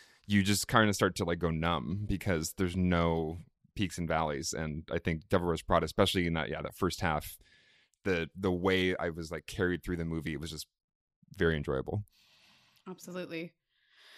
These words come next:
Speaker 2: I think the thing I've internalized, uh, just this, you know, the whole experience, 'cause I did a, clearly I did a deep dive into the whole thing, the whole story of it. But I think I've really internalized actually the, in some ways,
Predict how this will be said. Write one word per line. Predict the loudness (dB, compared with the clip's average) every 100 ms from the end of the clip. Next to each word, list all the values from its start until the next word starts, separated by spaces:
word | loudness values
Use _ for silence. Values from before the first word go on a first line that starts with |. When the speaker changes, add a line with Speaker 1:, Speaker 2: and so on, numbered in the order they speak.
| -20 -20 -6
Speaker 2:
I | -6
think | 0
the | 0 2
thing | 0 0
I've | 0 0
internalized, | -2 -2 -2 -2 -2 -4 -4 -6 -8 -12 -14 _ _ -6
uh, | -4 -4 -8 -10 -14 -14
just | -12 -10
this, | -8 -6 -8 _ -20 -20 -20 -18
you | -14 -10
know, | -10 -12 -10
the | -10
whole | -10 -4 -4 -4
experience, | -4 -2 -2 -2
'cause | -4
I | -2
did | -2 -4
a, | -8
clearly | -10 -6 -6 -6
I |
did | -8 -10
a |
deep | -8 -10 -8
dive | -6 -6 -4
into | -4 -4
the | -8
whole | -10
thing, | -10 -8 -6
the | -6
whole | -8
story | -12 -12 -10
of | -8
it. | -6
But | -6 -8 _ _ -20 -8 0
I | 4
think | 6
I've | 6
really | 4 2
internalized | 0 0 0 0 -2 -2 2
actually | 2 2 -2 -2
the, | -2 -2 -2 -4 -8 _ _ _ _ _ _ _ -8
in | -6
some | -2 2 4
ways, | 4 0 -6 -8